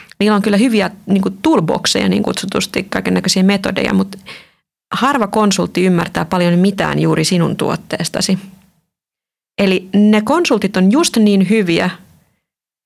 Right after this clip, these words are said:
kun, kun sinä, kuin sinä olet tietyllä tavalla. Et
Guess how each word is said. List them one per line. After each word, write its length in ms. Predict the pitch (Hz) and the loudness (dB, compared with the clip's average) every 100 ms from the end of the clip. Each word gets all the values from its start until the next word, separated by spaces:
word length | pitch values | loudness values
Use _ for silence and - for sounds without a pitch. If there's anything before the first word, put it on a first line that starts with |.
| _ _ _ _ _ | _ _ _ _ _
kun, 340 | 220 196 - - - _ _ _ _ _ _ _ _ _ _ | 0 2 0 -8 -20 _ _ _ _ _ _ _ _ _ _
kun 140 | 220 208 | 0 2
sinä, 360 | 233 208 - - - | 2 2 0 -4 0
kuin 160 | 226 | 2
sinä 240 | 220 220 - | 4 2 2
olet 260 | 98 - | -2 -2
tietyllä 280 | 185 165 165 | -2 -2 -2
tavalla. 380 | 175 180 185 95 | -2 -2 -2 -2
Et 120 | - | -6